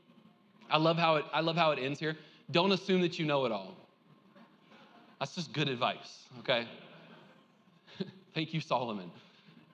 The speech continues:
I love that, though. Listen for God's voice in everything that you do and everywhere that you go.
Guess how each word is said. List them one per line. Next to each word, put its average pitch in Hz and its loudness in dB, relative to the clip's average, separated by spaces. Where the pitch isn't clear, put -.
I 147 0
love 165 4
that, 131 2
though. 120 2
Listen 202 2
for 190 0
God's 165 2
voice 123 -2
in 131 -6
everything 190 2
that 190 0
you 175 0
do 113 0
and 131 -8
everywhere 131 2
that 127 -4
you 120 -2
go. 98 -4